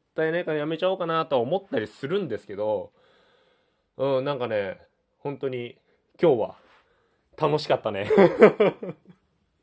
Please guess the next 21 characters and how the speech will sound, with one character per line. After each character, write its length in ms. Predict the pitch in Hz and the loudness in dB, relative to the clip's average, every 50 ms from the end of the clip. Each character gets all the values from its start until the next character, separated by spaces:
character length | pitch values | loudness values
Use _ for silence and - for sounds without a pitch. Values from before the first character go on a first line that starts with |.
| - _ _ _ - 427 427 427 427 427 370 294 - | -20 _ _ _ -8 -4 0 0 0 0 -2 -2 0
ち 60 | 160 | 0
ょ 40 | 147 | 0
っ 20 | |
と 340 | - 139 120 110 110 107 - _ - | 2 2 0 -2 -2 -6 -12 _ -8
い 440 | 175 185 180 165 151 139 117 95 95 | -4 -2 -2 0 0 -2 -4 -6 -8
い 60 | - - _ _ _ _ _ _ _ _ _ _ _ - | -14 -20 _ _ _ _ _ _ _ _ _ _ _ -18
休 300 | - - - 160 151 147 | -6 2 4 4 4 4
日 180 | 147 139 139 135 | 0 -4 -8 -8
で 160 | - 165 147 | -6 -6 -6
す 100 | - - | -4 -6
ね。 80 | 110 | -6
ま 120 | 123 160 165 | -2 -2 -2
あ、 20 | |
午 160 | 156 170 190 | 0 0 -2
前 180 | 220 403 508 523 | 0 -2 -4 0
中 140 | - 403 403 | 4 4 6
に 120 | 359 403 - | 6 4 2
こ 160 | 294 240 233 | 2 2 4
う 80 | 240 | 2
い 80 | 233 233 | 2 -2
っ 100 | 226 | -6